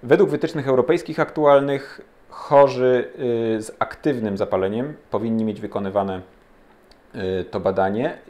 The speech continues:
y, jak również chorzy z marskością wątroby. Y, dodatkową grupą chorych, którzy powinni wykonywać to badanie, są chorzy, są chorzy, którzy mieli w wywiadzie rodzinnym, y, wystąpienie raka wątrobowo-komórkowego.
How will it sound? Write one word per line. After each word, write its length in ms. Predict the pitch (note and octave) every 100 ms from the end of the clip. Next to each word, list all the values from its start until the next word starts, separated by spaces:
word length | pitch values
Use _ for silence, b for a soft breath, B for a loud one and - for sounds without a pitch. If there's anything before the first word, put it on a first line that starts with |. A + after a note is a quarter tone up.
| -
y, 240 | G#2+ A2
jak 200 | A2 A#2
również 260 | C3+ B2+ A#2
chorzy 380 | A#2 A2 A2+ A#2+
z 100 | A2
marskością 520 | G2+ F#2+ A2+ - G2+
wątroby. 400 | F#2 E2 - - - B B B B B2
Y, 80 | A2
dodatkową 540 | B2+ C3+ C3 F3+ D3
grupą 220 | B2+ B2+
chorych, 200 | B2+ A#2+
którzy 200 | - A2+
powinni 260 | A2+ A2+ A2+
wykonywać 300 | A#2 A#2 A#2
to 80 | C3
badanie, 220 | C#3+ D3+
są 140 | B2+
chorzy, 400 | A#2+ C3+ C#3+ B2+ -
są 180 | - A2+
chorzy, 260 | C3 B2
którzy 240 | - A2+ A2
mieli 300 | A2+ A2 G#2+
w 240 | G2+ -
wywiadzie 800 | A#2 G2+ G#2+ G#2 G#2+ G2 F#2+ F#2+ - -
rodzinnym, 720 | F#2+ F#2+ G2 F#2 F2+ F2 F2
y, 560 | F#2+ F2+ F2 F2 F2 F2
wystąpienie 420 | - F2 F2 E2+
raka 200 | E2+ E2
wątrobowo-komórkowego. 1000 | E2 D#2+ E2 D#2+ D#2+ D#2+ - - - -